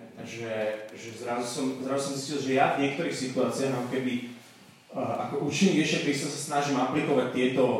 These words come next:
lži, eh, do života s Bohom, čo samozrejme nikdy nebude fungovať.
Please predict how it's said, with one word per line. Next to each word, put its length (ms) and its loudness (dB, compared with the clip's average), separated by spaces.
lži, 560 0
eh, 640 -2
do 80 -4
života 400 0
s 80 -6
Bohom, 400 2
čo 80 -8
samozrejme 640 0
nikdy 240 -2
nebude 240 4
fungovať. 440 0